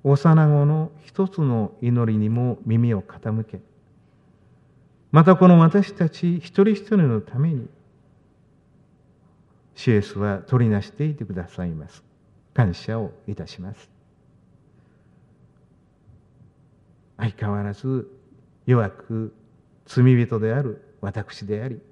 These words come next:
また私たちでありますけれども、このような私たちを救うために十字架へと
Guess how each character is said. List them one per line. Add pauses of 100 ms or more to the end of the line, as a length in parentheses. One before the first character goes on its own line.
(680)
ま
た
私
た
ち
で
あ
り
ま
す
け
れ
ど
も、 (920)
こ
の
よ
う
な (120)
私
た
ち
を
救
う
た
め
に (1000)
十
字
架
へ
と